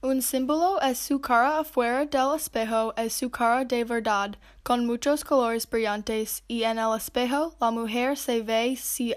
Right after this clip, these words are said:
misma con colores oscuros. La pintura representa su inseguridad y piensa que ella es fea. El mensaje es vanidad y cómo una persona tiene dos caras. Me gusta esta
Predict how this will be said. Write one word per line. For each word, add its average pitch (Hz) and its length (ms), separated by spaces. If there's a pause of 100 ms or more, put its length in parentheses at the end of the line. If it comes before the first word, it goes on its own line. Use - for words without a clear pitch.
(100)
misma 240 560 (260)
con 233 200
colores 226 560
oscuros. 202 680 (1300)
La 240 160
pintura 247 500
representa 269 640
su 233 300
inseguridad 226 920
y 226 180
piensa 214 480
que 226 280
ella 208 300
es 202 140
fea. 185 360 (680)
El 233 140
mensaje 277 680
es 254 160
vanidad 214 540
y 220 140
cómo 240 600
una 240 240
persona 233 500
tiene 220 340
dos 214 340
caras. - 440 (760)
Me 254 80
gusta 294 500
esta 269 260